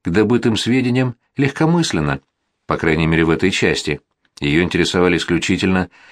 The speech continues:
загадочные похождения Доронина и травма,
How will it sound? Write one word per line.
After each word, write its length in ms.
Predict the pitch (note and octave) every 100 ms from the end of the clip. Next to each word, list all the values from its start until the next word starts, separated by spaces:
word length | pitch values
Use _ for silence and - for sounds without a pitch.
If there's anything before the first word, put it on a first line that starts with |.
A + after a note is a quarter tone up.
| _ E2
загадочные 640 | F2+ G2 F#2+ F2 G2 F2
похождения 680 | - - F2 E2 F2+ F2
Доронина 640 | D#2+ F2 G2 A#2 A2 A2 G#2+ _ _
и 120 | - C#3+
травма, 560 | B2+ G#2 D#2+ D2+ C#2+